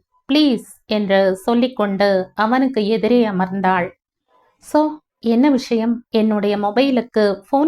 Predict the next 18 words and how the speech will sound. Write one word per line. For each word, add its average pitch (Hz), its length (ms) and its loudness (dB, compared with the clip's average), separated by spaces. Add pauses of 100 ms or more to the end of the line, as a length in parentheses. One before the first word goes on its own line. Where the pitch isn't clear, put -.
(140)
செய்திருக்கலாமே?" 247 920 0 (280)
என்றாள் 190 600 -2
தாரிணி. 190 720 0 (500)
"ஏன், 294 480 0
நான் 214 420 0
சொல்லாமல் 247 800 2
உன், 233 360 2 (140)
சாரி, 254 560 0
உங்கள் 226 300 2
ஆபீஸுக்கு 254 600 0
வந்தது 220 560 0 (100)
பிடிக்கவில்லையா?" 254 640 2 (540)
என்று 190 460 0
சற்று 196 640 -2
பதட்டத்துடன் 240 720 -2
கேட்டான் 196 600 -2 (100)
விக்ரம். 202 480 0 (880)
தாரிணிக்கு 208 880 0